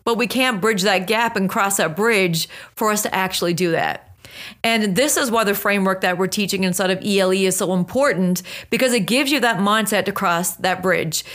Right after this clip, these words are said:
It gives you the mindset to actually start taking action instead of just hoping somebody's gonna transplant you into the future and give you what you want, right?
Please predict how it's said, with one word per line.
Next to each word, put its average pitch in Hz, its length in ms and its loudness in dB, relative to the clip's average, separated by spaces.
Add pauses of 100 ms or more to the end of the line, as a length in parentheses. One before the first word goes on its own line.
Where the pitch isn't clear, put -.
(100)
It 220 120 2
gives 247 260 2
you 277 60 4
the 240 100 0
mindset 185 480 2
to - 180 -2
actually 220 400 0
start 202 320 0
taking 202 380 0
action 254 600 0 (280)
instead 226 240 0
of 208 60 2
just 202 180 0
hoping 226 400 0
somebody's 190 400 0
gonna 196 160 0
transplant 202 640 -2
you 202 80 0
into 190 160 0
the 185 80 2
future 196 340 -2
and 185 120 0
give 180 120 0
you 170 100 0
what 175 140 0
you 175 100 0
want, - 280 -2 (180)
right? 175 460 0